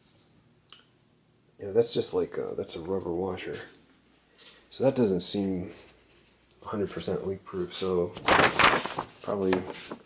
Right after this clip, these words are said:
this compound probably is okay for the, the cups. So I have to see that.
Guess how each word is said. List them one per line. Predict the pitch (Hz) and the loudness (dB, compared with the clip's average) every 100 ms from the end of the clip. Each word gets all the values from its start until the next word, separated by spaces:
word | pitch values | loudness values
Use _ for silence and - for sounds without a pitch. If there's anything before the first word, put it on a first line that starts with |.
| - - - - - - | -20 -20 -20 -20 -20 -14
this | 95 - | -12 -10
compound | - 95 90 101 92 90 - - - _ - - - - - - - - - | -6 -4 -4 -2 -2 -4 -6 -16 -20 _ -20 -20 -20 -20 -20 -18 -18 -18 -10
probably | 95 95 | -4 -2
is | 90 | 0
okay | 90 90 - 92 | -2 -2 0 0
for | 87 95 | 0 -6
the, | 92 87 87 - - - | -2 -2 -2 -8 -20 -20
the | - | -16
cups. | - 110 98 - - - - - - - _ _ _ _ _ _ _ - - - | -4 -4 -4 -8 -10 -12 -16 -20 -20 -20 _ _ _ _ _ _ _ -20 -20 -20
So | - 98 | -8 -6
I | |
have | 98 - | -4 -6
to | 90 | -8
see | - 104 | -4 -2
that. | 98 98 - | 2 2 0